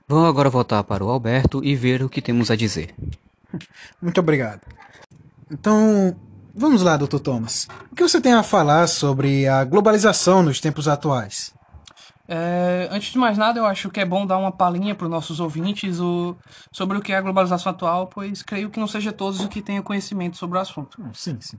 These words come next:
Speaker 2: com certeza.
Speaker 3: Bom, resumidamente, é, globalização é um processo de integração social,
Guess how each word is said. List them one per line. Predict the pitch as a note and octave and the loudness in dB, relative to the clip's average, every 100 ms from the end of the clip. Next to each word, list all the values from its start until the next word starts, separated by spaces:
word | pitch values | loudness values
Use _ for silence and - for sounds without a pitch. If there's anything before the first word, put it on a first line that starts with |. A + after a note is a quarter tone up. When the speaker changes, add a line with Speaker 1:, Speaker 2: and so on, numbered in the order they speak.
| - | -20
Speaker 2:
com | - | -20
certeza. | - - - - _ _ | -20 -20 -20 -20 _ _
Speaker 3:
Bom, | A#3 B3+ F3 E3 | 0 0 0 -6
resumidamente, | D#3 A#3+ D4+ D4+ D4+ C4 D4+ D#4 - F4 _ _ _ _ _ _ | -4 0 2 4 4 2 2 0 -8 -16 _ _ _ _ _ _
é, | F#3+ F#3 | -8 -6
globalização | G#3+ A#3+ B3 B3 B3+ B3+ | -2 -2 0 -2 0 0
é | |
um | B3+ | 0
processo | B3 B3 A#3+ A#3+ | -2 -2 -4 -4
de | A#3 | -6
integração | A#3 B3 A#3+ A3+ - B3 | -4 -4 -2 -2 -2 -4
social, | B3 B3 A#3 G#3 A#3 | -4 -4 0 0 0